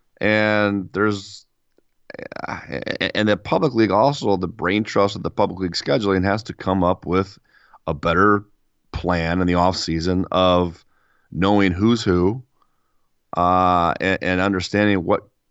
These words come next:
type of schedule you're putting together. Because I've complained about in the past, you know,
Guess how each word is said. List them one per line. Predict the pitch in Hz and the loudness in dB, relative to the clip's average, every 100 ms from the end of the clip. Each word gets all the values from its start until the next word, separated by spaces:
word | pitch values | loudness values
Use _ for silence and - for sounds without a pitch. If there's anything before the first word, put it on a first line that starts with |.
| _ _ | _ _
type | 110 107 | -2 -2
of | 87 | -4
schedule | 85 107 104 95 | -4 -2 0 0
you're | 87 | -4
putting | - 104 87 | -2 -2 -2
together. | 82 - 127 117 82 - _ _ _ _ _ | -6 -2 0 0 -6 -12 _ _ _ _ _
Because | - - 107 92 - - _ _ _ _ _ _ _ _ - | -12 0 0 0 -6 -20 _ _ _ _ _ _ _ _ -10
I've | 78 | -8
complained | - 92 107 | -8 -2 0
about | 101 98 - | 2 0 -2
in | |
the | 80 | -8
past, | - 107 104 95 92 | -4 -2 0 -2 -6
you | |
know, | 90 87 | -6 -8